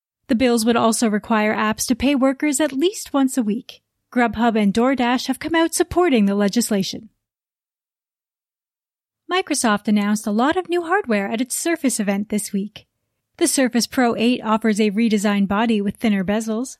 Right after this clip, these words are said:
a larger thirteen-inch, one hundred twenty hertz touchscreen, and two Thunderbolt four ports, starting at one thousand ninety-nine ninety-nine,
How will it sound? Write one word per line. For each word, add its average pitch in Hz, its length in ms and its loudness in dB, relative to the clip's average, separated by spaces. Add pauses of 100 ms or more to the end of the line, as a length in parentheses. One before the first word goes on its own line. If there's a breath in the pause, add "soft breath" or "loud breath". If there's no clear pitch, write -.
(180)
a 277 80 2
larger 302 380 2
thirteen-inch, 262 760 0
one 262 200 0
hundred 277 360 2
twenty 247 280 2
hertz 220 300 -2
touchscreen, 190 580 -2 (360)
and 262 140 0
two 415 200 0 (100)
Thunderbolt 262 520 2
four 220 280 0
ports, - 500 -10 (140)
starting 240 360 0
at 233 120 -2
one 320 180 -2
thousand 262 500 0
ninety-nine 226 600 0
ninety-nine, 208 680 -2